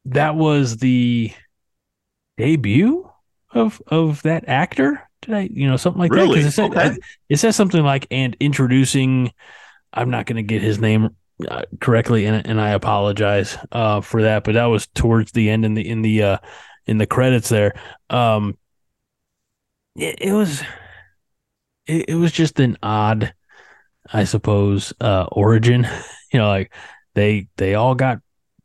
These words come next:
Speaker 1: pushed away from the, from the, uh, land, and, and, and their, I don't know, their, their bodies adapted or whatever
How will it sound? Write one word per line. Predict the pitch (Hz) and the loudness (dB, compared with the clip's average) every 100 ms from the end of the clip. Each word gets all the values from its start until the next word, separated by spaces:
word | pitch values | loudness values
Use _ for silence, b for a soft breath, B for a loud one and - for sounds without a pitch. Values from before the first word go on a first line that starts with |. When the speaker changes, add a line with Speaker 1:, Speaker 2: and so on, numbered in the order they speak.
| _ 208 208 - - | _ -16 -16 -14 -6
Speaker 1:
pushed | 165 160 151 | -2 -2 -2
away | 135 147 | 0 0
from | 151 147 143 | 0 -2 0
the, | 139 135 127 - b b b b _ _ | 2 2 0 -4 b b b b _ _
from | - 113 | -8 -2
the, | 117 113 110 | 2 2 2
uh, | 104 98 95 - | 0 0 -4 -2
land, | 110 127 156 175 143 | 0 0 0 0 -2
and, | 104 104 - - | -4 -6 -12 -14
and, | 110 101 98 95 - _ - | -10 -8 -6 -8 -12 _ -8
and | 98 92 98 _ _ _ _ _ _ _ _ | -4 -4 -6 _ _ _ _ _ _ _ _
their, | 104 95 92 80 - _ _ _ _ _ - | -2 0 -2 -6 -10 _ _ _ _ _ -6
I | 113 | -2
don't | 104 | 0
know, | 95 | 0
their, | 110 104 95 107 | 2 2 0 -2
their | 101 90 87 _ | -2 -2 -4 _
bodies | 110 120 135 117 | 0 2 2 2
adapted | 107 113 135 - 131 | 2 0 0 0 2
or | 107 | 2
whatever | 107 120 120 120 | 4 2 2 0